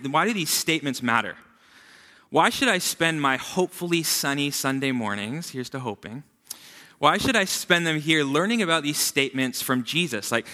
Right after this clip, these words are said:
the bread of life, I'm keto or gluten-free. Or, or, or, I'm the good shepherd.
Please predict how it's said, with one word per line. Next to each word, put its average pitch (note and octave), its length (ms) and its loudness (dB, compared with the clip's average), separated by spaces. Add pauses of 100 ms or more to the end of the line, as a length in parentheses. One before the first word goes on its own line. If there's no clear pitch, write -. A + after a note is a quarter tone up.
(340)
the D#3 100 8
bread E3+ 240 4
of E3 100 -2
life, B2+ 440 2
I'm D3+ 160 2
keto D#3 420 -2 (340)
or A#2+ 120 -10
gluten-free. C3+ 640 -2 (1600)
Or, C#3 160 2
or, D#3 320 4
or, D3+ 160 4
I'm E3+ 220 4
the G3+ 80 2
good G3 180 4
shepherd. C#3+ 560 0